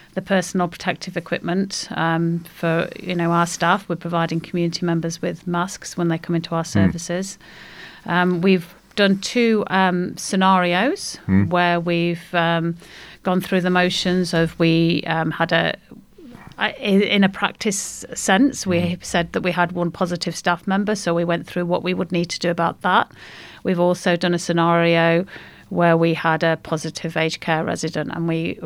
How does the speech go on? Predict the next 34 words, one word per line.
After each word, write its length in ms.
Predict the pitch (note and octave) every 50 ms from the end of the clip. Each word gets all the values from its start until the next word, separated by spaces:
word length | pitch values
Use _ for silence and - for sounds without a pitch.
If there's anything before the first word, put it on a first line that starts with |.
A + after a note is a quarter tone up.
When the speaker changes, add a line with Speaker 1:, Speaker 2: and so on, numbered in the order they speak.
| E3+
Speaker 1:
we 180 | F#3 F3+ G#3 A3 F#3+ - - -
did 140 | - E3
some 160 | E3 - F3 E3
planning 340 | - - E3+ E3 E3 D#3+
around 240 | E3 D#3+ D#3 D#3+ D#3+
what 100 | E3 -
we 80 | - E3
did, 180 | D#3+ E3 E3 E3+ - - - - - - - -
uh, 140 | - F3 E3+
what 180 | E3 F3 F3+ F3
we 80 | E3+
would 180 | E3+ F3+ G3 -
do 140 | - F3+ F3
if 140 | F3 E3+
that 100 | - E3+
actually 280 | - - - - - F3+
happened. 540 | - - F3+ - - F3+ - E3+ E3 D#3 - -
Speaker 2:
Mm. 60 | G2+ F#2+ E3 - - - - - - - - -
Speaker 1:
So 300 | - - - G#3 F#3+ F#3+
both 360 | F#3+ G3 A#3 A#3+ C4 A#3 - -
those, 480 | G#3+ F#3+ F#3 F#3 F#3 F#3+ F#3+ - -
um, 480 | - E3 F3 F3 F3 E3+ E3+ E3+ E3+ E3 - - - - - - - _ _ - - - - - - _ - - - - - - -
practice 380 | - - G3 - - - G3 G3
sessions 440 | - G3 F#3+ - - - E3+ E3 D#3+
have 240 | E3+ E3+ E3+ E3+ -
helped 360 | F3 F#3 F3 F3+ - - -
us 160 | F3+ E3 -
refine 400 | F3+ E3+ E3+ - F#3 F3 F3+ F3 E3+
our 140 | E3+ E3 D#3+
plan, 460 | - - F3 E3+ E3 E3 E3+ F3+ - - - - - - - -
our 260 | - E3 E3 E3+ - -
outbreak 460 | F3 F#3 - - F#3 F#3 E3+ - -
pandemic 500 | - - E3+ E3 D#3+ E3 E3 - - -
plan, 380 | - - F3 D#3+ D#3+ D#3+ E3+